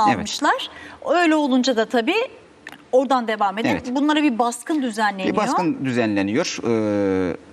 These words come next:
Speaker 1: ve subaşı ve Yeniçeriler bu sipahileri cezalandırıyor. Ama burada şöyle bir durum var. E, Kapıkulu ocaklarında her bir grup ancak kendi zabiti tarafından, kendi subayı tarafından cezalandırılıyor.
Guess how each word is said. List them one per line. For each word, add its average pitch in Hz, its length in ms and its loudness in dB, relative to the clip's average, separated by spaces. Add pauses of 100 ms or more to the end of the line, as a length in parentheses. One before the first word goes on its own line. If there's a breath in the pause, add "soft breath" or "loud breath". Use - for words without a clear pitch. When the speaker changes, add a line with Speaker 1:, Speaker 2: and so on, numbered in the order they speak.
(240 loud breath)
Speaker 1:
ve 147 360 0
subaşı 165 460 -2
ve 139 60 0
Yeniçeriler 143 800 0
bu 175 60 -2
sipahileri 117 640 -4
cezalandırıyor. 113 920 -2 (400 loud breath)
Ama 214 180 2
burada 175 340 0 (340 loud breath)
şöyle 170 460 0
bir 131 100 -4
durum 143 240 0
var. 123 220 -2 (480 loud breath)
E, 101 240 -2 (720 loud breath)
Kapıkulu 175 380 0
ocaklarında 110 600 -2 (120)
her 143 380 -2
bir - 300 -4 (120)
grup 135 380 -2
ancak 147 340 0
kendi 139 280 -2
zabiti 127 400 0
tarafından, 98 480 -2
kendi 120 240 -2
subayı 120 320 -2
tarafından 104 480 -2
cezalandırılıyor. 76 800 -4